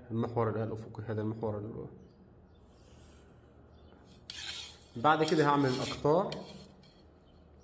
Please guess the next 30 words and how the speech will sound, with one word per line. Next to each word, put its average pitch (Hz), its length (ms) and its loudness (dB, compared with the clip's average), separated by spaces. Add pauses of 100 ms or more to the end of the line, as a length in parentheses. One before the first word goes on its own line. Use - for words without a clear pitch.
القطر 151 420 0
من 135 120 6
الزاوية 156 480 4
هذه 170 100 0
إلى 151 200 2
الزاوية 123 540 0
هذه، 156 120 -2
لو 143 80 2
الخط - 280 -4
المائل 127 340 0
هذا، 147 340 -2 (680)
أيضًا 147 300 6
بيقسم 139 280 0
الشكل 135 340 -2
إلى 127 80 2
نصفين 123 480 2
زي 110 100 -2
ما 107 60 -2
احنا 113 100 -4
شايفين، 117 360 -4
النصف 135 260 -2
هذا 170 320 -2 (460)
والنصف 127 380 -4
هذا. 98 220 -6 (1800)
وهنا 127 340 2
أيضًا. 131 320 2 (1040)
طيب، 127 180 4
لو 214 140 6
احنا 277 180 0
عندنا 208 580 6